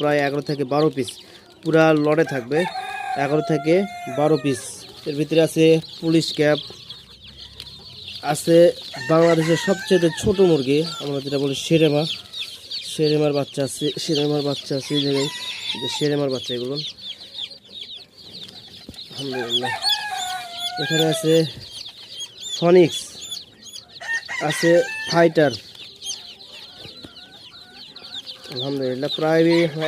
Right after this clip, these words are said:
এগারো থেকে বারো জাতের বাচ্চা আছে। আলহামদুলিল্লাহ, ঝুড়ি কমপ্লিট। আহ, এখন থেকে নিয়মিত মিশরি ফার্মে, মিশরি ফার্মে প্রতি সপ্তাহে দুইবার, সপ্তাহে দুইবার বাচ্চা পাওয়া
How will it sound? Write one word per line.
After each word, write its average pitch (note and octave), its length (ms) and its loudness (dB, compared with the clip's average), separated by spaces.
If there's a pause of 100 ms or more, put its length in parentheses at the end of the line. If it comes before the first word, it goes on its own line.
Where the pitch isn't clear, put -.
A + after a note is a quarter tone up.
এগারো E3+ 280 4
থেকে G3+ 160 2 (120)
বারো D#3 180 4
জাতের D#3 280 2
বাচ্চা C3+ 260 -4
আছে। B2 140 -16 (2000)
আলহামদুলিল্লাহ, C#3 560 2 (140)
ঝুড়ি C#3+ 280 6 (100)
কমপ্লিট। D#3 500 4
আহ, - 100 -6 (720)
এখন D3 200 -8
থেকে D3+ 140 -2 (160)
নিয়মিত F3 460 2 (360)
মিশরি F#3 440 4 (120)
ফার্মে, D#3 340 0 (140)
মিশরি D3+ 340 -2 (100)
ফার্মে D3 360 0 (560)
প্রতি F3 320 0 (880)
সপ্তাহে E3+ 420 0
দুইবার, D#3+ 280 6 (480)
সপ্তাহে E3+ 540 -2 (240)
দুইবার D3+ 340 0 (600)
বাচ্চা C#3 220 -4
পাওয়া C3 160 -2